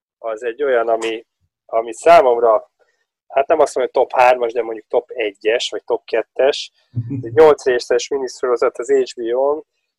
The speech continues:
Speaker 1: aminek az a címe, hogy Devs. És, ö, én még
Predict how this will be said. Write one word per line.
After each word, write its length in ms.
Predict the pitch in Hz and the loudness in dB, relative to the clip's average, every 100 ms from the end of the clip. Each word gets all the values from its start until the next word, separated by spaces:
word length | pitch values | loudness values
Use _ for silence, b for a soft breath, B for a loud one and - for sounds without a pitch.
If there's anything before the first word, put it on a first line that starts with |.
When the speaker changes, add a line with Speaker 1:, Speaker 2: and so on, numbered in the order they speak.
| _ _ | _ _
Speaker 1:
aminek 420 | - 117 127 127 | -8 -6 -6 -4
az 100 | 139 | -4
a 60 | 131 | -4
címe, 240 | - 120 | -8 -4
hogy 140 | 113 110 | -4 0
Devs. 540 | 123 104 - - - _ _ _ | 2 2 -2 -12 -12 _ _ _
És, 520 | 117 117 113 - - | -6 -2 -2 -2 -4
ö, 320 | 120 120 120 120 _ _ _ | 0 2 2 0 _ _ _
én 260 | 156 160 143 | 0 2 2
még 280 | 131 123 | 0 -4